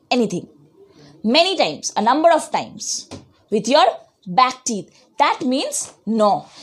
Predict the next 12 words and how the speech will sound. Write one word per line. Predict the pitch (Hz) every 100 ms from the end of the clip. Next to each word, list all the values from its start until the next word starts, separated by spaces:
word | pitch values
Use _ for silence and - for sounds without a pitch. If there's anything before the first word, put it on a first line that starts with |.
| - 196
G | 247 320 349
N | 262 269 262
A | 269 330
W, | 262 240 208 262
gnaw. | 220 190 143 _ _
Here | - - - 311 415
see, | - 440 -
the | 247
mouse | 226 254 320 330 247
ran | 262 302
and | 302 262 220
gnawed | 233 311 -